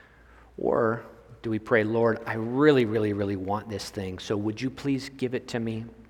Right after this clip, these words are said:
I don't care how it happens. I know it might be good or bad, but we're not talking about that. I really, really want this thing. Would you give it to me?"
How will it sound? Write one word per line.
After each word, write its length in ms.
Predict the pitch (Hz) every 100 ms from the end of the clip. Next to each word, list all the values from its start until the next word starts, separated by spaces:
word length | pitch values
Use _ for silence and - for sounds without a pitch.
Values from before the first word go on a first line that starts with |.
| - _ _ _ - -
I 80 | 120
don't 160 | 117
care 200 | - 120
how 180 | 107 110
it 80 | 110
happens. 500 | 107 104 - 101 101 - - -
I 120 | 107
know 640 | 101 107 110 110 110 113 - - - - - - -
it 180 | 120
might 260 | 143 120 113
be 120 | 120
good 140 | 117 117
or 60 |
bad, 240 | 110 107 107
but 100 | 107
we're 140 | 135
not 180 | 123 117
talking 280 | 110 107 113
about 240 | 104 104
that. 240 | 107 104 - - - -
I 60 |
really, 520 | 135 131 131 151 139
really 320 | 127 135 123 123
want 460 | 117 120 117 117
this 320 | 113 101 - - - -
thing. 320 | 104 98 92 101 - - - - - - _ _ -
Would 140 | 113
you 80 | 104
give 160 | 104 -
it 80 |
to 100 | -
me?" 140 | 143